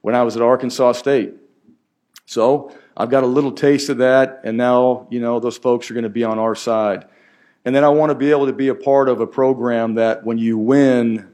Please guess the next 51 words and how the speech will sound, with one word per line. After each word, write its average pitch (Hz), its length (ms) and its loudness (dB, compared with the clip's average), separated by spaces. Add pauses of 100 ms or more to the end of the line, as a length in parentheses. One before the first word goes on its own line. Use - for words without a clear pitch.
all 110 100 -2
right, 117 240 2
your 113 80 -4
fans 127 540 -2
go 110 160 2
crazy 127 540 0
and 107 120 -2
go 120 140 2
downtown 123 600 0
and 107 60 -4
we 104 80 -4
toilet 117 300 0
paper 110 260 -2
trees. 117 540 -2 (580)
I - 40 -12
mean, 117 160 -4
how 135 200 2
awesome 135 360 -2
is 104 120 -10
that? 110 320 -2
I've 120 120 0
never 147 300 0
been 147 160 -2
a 135 60 -2
part 135 320 0
of 98 80 -6
that. 90 240 -6
I've 117 100 -4
been 143 140 -2
a 127 60 -4
part 139 260 0
of 101 80 -10
great 127 260 -4
programs 135 640 0
and 117 60 -4
I've 110 100 -6
been 127 120 0
around 120 380 -2 (380)
great 127 320 0
people, 107 560 -2 (480)
but 110 160 -6
you 139 100 2
have 131 120 4
all 151 180 4
these 139 260 0
things. 110 600 -6 (360)
And, 113 560 -6
you 120 120 -6
know, 110 80 -2
for - 180 -10
me, 151 440 0